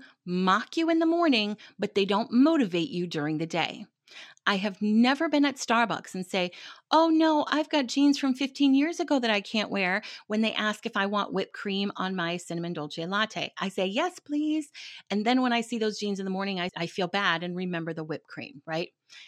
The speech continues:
Actually, that scenario doesn't happen because I don't have jeans from fifteen years ago that don't fit for a lot of reasons. Mostly, though, because jeans from fifteen years ago would look silly today. And also because having a wardrobe that makes me feel good about myself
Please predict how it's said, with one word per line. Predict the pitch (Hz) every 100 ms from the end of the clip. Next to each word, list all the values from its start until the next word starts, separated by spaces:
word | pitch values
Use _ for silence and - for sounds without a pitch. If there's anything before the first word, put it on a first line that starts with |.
| - 233
Actually, | 240 294 202
that | 170 185 -
scenario | 226 196 190 175
doesn't | 165 147 -
happen | 180 170 151 143
because | - 107 - -
I | 202
don't | - 285
have | - 254 269 196 165 - - - -
jeans | 214 220 208
from | - 202
fifteen | 202 196 - 196
years | 185 190
ago | 190 170
that | 156 - -
don't | 156 -
fit | - 160 - _ - -
for | - 247
a |
lot | 233 190
of | 175 -
reasons. | - - - - - _
Mostly, | 233 330 - 240
though, | 151 180
because | 214 - 190 175
jeans | - 208 220
from | 226 226
fifteen | 220 220 - 226 202
years | 196 330 302
ago | 202 165 165
would | 190 208
look | 247
silly | - - 320 392 339
today. | - 143 - - - - - -
And | 233 -
also | 247 381 - 180 196
because | 220 214 220 208
having | 226 247 254
a |
wardrobe | 202 226 226 214
that | 202
makes | 208 202
me | 208
feel | 196 - 226 240
good | 226
about | 220 214
myself | 190 196 - 208